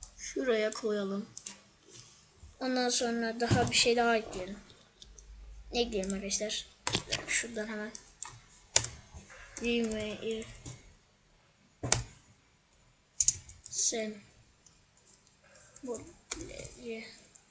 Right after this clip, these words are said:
Sembol yazalım. Sembol. Sembol yazalım. Gmail sembol. Bul.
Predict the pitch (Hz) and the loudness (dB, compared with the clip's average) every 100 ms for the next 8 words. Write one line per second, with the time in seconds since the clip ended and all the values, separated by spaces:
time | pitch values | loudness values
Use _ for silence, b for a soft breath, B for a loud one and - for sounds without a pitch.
0 | - - - - - 226 226 240 247 240 | -4 -4 -4 2 4 4 2 6 6 6
1 | 220 196 185 208 240 - - - 226 233 | 4 0 -2 -4 -6 -10 -6 -4 -2 0
2 | 226 208 202 - - - - - - - | 2 2 0 -6 -12 -10 -12 6 8 8
3 | - - - - - - - - 254 226 | 2 -8 -8 -10 -20 -20 -2 2 4 4
4 | 220 214 196 190 196 - - - - - | 2 4 4 2 -2 -8 -12 -16 -18 -20
5 | - - - - - _ _ - - - | -20 -20 -20 -20 -20 _ _ -20 -20 -10
6 | 220 214 208 - 196 190 202 220 - - | -4 -2 2 2 2 -2 -4 -6 -14 -20
7 | _ _ - 233 240 | _ _ -4 0 0